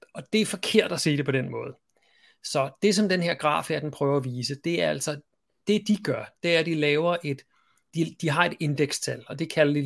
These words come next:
Living Planet Index. Og det tal, det viser gennemsnittet af enogtredive tusind forskellige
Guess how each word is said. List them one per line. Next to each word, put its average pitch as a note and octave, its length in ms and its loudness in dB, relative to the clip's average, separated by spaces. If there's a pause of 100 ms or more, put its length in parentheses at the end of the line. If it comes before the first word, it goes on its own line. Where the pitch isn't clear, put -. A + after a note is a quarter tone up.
Living D3 360 2
Planet B2+ 300 -2
Index. B2 420 -6 (1120)
Og D3 160 -2
det G3 160 4
tal, D#3+ 420 2 (160)
det D#3 200 -2
viser E3+ 400 -4 (500)
gennemsnittet F3 920 4 (240)
af D#3 300 4 (640)
enogtredive F3 640 0
tusind E3 540 -6 (160)
forskellige D#3 880 0